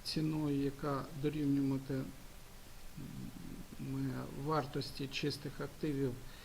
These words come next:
розраховані станом на кінець сьогоднішнього дня, тобто двадцять четвертого лютого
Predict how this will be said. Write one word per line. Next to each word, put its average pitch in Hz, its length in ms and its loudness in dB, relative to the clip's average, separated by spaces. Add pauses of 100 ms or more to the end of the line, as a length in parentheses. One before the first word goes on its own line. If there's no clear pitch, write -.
(580)
розраховані 139 1000 4
станом 135 920 4
на 143 280 4 (220)
кінець 143 500 4
сьогоднішнього 151 680 2
дня, 196 360 4 (100)
тобто 139 320 2
двадцять 135 520 0
четвертого 135 640 2
лютого 156 500 4